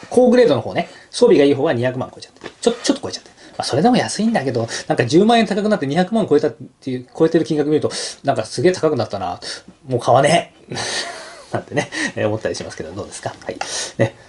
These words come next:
ジムニーが好きだっていう感じだね。はい。えー、なんか、シエラの方はね、どっちかというと、駆け抜ける喜びじゃなくて、駆け抜けるなんとかみたいなね。なんか、ちょっとどっかのメーカーみたいな表現がね、あるんですけど。はい。まあ、そんな感じでですね、やっぱりね、あの、これですよね。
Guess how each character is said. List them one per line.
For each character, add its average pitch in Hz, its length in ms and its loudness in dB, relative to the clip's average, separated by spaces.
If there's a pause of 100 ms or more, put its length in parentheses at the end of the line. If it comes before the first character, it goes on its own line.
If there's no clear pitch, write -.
(160)
ジ 120 160 0
ム 170 140 4
ニ 104 40 -6
ー - 240 -20
が - 60 -20
好 - 120 -20 (140)
き - 100 -2
だ - 100 0
っ - 340 -10
て - 80 -12
い - 20 -14
う - 40 -18
感 - 200 -14
じ - 80 -18
だ - 80 -14
ね。 - 180 -2 (140)
は - 80 -6
い。 - 100 -6 (420)
え - 500 -8
ー、 - 20 -4
な 190 80 2
ん - 20 2
か、 - 60 -4
シ - 160 2
エ 294 60 8
ラ 185 100 6
の 120 60 2
方 107 100 -4
は 104 80 0
ね、 139 80 0
ど 143 120 -4
っ - 20 -6
ち - 80 -2
か 175 60 4
と - 0 -
い - 20 4
う 107 60 0
と、 110 40 -4
駆 220 320 2
け - 20 6
抜 220 60 6
け 214 180 6
る 123 220 4
喜 131 60 2
び 120 80 0
じ 127 40 2
ゃ 117 40 2
な 110 40 0
く - 40 -10
て、 - 60 -8
駆 - 280 2
け - 20 2
抜 208 60 0
け 233 80 2
る 160 100 4
な 120 120 2
ん 117 40 -2
と 113 80 -8
か - 80 -12
み 92 60 -14
た - 80 -16
い - 60 -18
な 85 60 -20
ね。 - 140 -20 (360)
な 143 100 0
ん 120 80 -2
か、 - 140 -8
ち - 40 -10
ょ 180 40 4
っ - 20 2
と 131 80 -4
ど 135 120 0
っ - 20 -16
か 143 100 2
の 113 60 -2
メ 107 100 -2
ー 113 60 -4
カ 110 80 0
ー - 20 0
み 107 80 -4
た 92 100 -4
い 85 60 -10
な - 220 -16 (120)
表 95 160 -6
現 90 80 -12
が 85 60 -14
ね、 98 120 -12
あ 82 40 -12
る 87 80 -14
ん 80 60 -16
で - 40 -18
す - 60 -20
け - 80 -14
ど。 - 160 -20
は - 80 -8
い。 - 100 -14 (240)
ま 185 60 2
あ、 - 20 0
そ 202 140 2
ん - 20 0
な 214 140 2
感 202 160 0
じ 202 140 -2
で 156 60 4
で 110 40 2
す - 80 -8
ね、 113 160 -2
や 143 80 -4
っ - 60 -8
ぱ 202 100 2
り 127 80 0
ね、 110 180 -6 (140)
あ 117 80 -4
の、 101 300 -8
こ 127 100 -2
れ 120 60 0
で 135 80 2
す - 80 -8
よ - 80 -8
ね。 - 180 -14